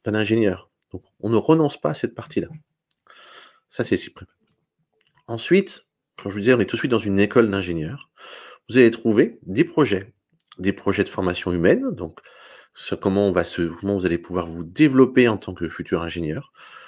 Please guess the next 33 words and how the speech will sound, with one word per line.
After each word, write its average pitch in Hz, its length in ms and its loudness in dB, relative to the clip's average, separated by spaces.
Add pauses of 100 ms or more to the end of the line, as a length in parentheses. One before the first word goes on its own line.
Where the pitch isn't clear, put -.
Parce - 80 -20
qu'un 90 60 -4
futur - 280 -2
ingénieur, 95 340 2
c'est - 120 -4
pas 101 180 -4
seulement 104 380 0
quelqu'un 104 320 -4
qui - 100 -10
maîtrise 90 300 -4
des 90 80 -4
sciences - 320 -8
et - 40 -6
techniques. - 540 -6 (580)
Un 85 120 -2
ingénieur, 95 440 2
c'est - 120 -14
quelqu'un - 260 -8
qui - 180 -14
maîtrise 78 460 -8 (640)
la 85 80 -8
gestion 78 260 -10
d'équipe, 170 500 -6
la 92 100 -10
gestion 80 360 -10
de 80 80 -12
projet, 104 640 -6 (480)
bien 87 80 -6
sûr - 160 -4
la 92 100 -4
communication, 98 720 -4
le 160 120 2
leadership. 98 580 -4